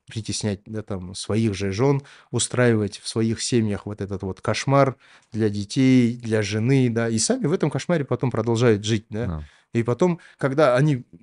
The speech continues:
Speaker 1: сталкиваются с проблемами, они думают: «Ой, мир несправедлив, ой, там Аллах меня не любит, у меня там проблемы» и так далее. Вот мне вчера тоже, опять же, м, устаз классную фразу сказал, что,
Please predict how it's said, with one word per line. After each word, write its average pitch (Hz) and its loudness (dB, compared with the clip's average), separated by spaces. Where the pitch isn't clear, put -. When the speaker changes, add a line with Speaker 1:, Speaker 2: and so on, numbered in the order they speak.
Speaker 1:
сталкиваются 151 4
с - -4
проблемами, 135 4
они 131 6
думают: 120 -2
«Ой, 165 6
мир 135 8
несправедлив, 117 0
ой, 123 2
там 110 -2
Аллах 120 -2
меня 117 -2
не 110 -2
любит, 165 0
у 110 0
меня 110 0
там 101 -2
проблемы» 110 0
и - -6
так 107 -6
далее. 107 -6
Вот 127 0
мне 131 4
вчера 131 2
тоже, 113 -2
опять 107 -2
же, 104 -4
м, 110 -10
устаз 113 0
классную 113 0
фразу 110 2
сказал, 131 -2
что, 110 -2